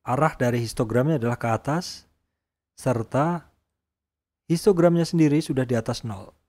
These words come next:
Sebenarnya ini se-, adalah satu arti bahwa pergerakan dari dot I D R ini menguat. Kalau kita lihat dari indikator, kalau kita lihat dari harga, dia masih konsolidasi terbatas dalam pola simetrik.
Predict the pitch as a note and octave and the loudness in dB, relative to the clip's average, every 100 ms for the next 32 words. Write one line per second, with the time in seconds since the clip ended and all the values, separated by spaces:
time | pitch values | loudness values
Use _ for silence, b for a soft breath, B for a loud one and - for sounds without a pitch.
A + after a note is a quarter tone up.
0 | _ - C3+ B2+ C3 A#2 C#3+ E3 C#3+ C3 | _ -4 -2 2 2 2 0 -2 -2 -2
1 | D#3+ D#3 - _ A#2+ A2 A#2 A#2+ A2+ A2+ | -2 -6 -14 _ -6 -4 -4 -4 -6 -6
2 | A2 G#2 C3+ D3+ G#2+ G2 G#2+ A2+ C#3 - | -6 -4 -4 -2 -4 -6 -6 -6 -8 -12
3 | _ _ _ _ _ _ _ _ _ _ | _ _ _ _ _ _ _ _ _ _
4 | - A#2 G#2 C3+ E3 F3+ F#3 C#3+ A#2 A#2 | -6 -4 0 0 2 0 0 0 0 -2
5 | A2+ A2+ A2+ _ _ _ _ _ _ _ | -4 -8 -14 _ _ _ _ _ _ _
6 | B2 B2 C3 - B2 A#2 B2 C3+ E3 D3+ | -4 -2 -2 -2 -6 -2 -2 0 -2 -2
7 | B2 A#2 F#2+ - _ _ _ _ _ _ | -2 -2 -4 -10 _ _ _ _ _ _
8 | _ _ _ _ _ _ _ _ _ _ | _ _ _ _ _ _ _ _ _ _
9 | - A#2+ A#2+ A#2+ A#2+ C#3+ B2 A2+ G#2+ G2+ | -4 -2 0 0 -2 0 0 -2 -4 -6
10 | G2 - G2 A#2+ B2+ C3 C#3 C#3 C#3+ C3+ | -10 -10 -12 -2 -2 0 0 2 2 0
11 | C#3 B2+ C3+ D#3 E3 F3 D3+ E3+ D#3 C#3 | 0 0 2 0 2 2 4 2 0 0
12 | D#3 E3+ - - _ _ _ _ _ _ | 0 -2 -4 -20 _ _ _ _ _ _
13 | - C3+ C3+ C3+ B2 B2 A2+ - C#3+ D3 | -2 0 2 2 4 2 2 0 0 0
14 | A#2+ C#3 - B2+ A2 A2 A2+ A2 A2 G#2 | 2 0 2 -2 -2 -4 -4 -4 -2 -2
15 | A2 A#2+ - - A#2 B2 C#3 - | -4 -10 -12 -6 -4 -2 -2 -4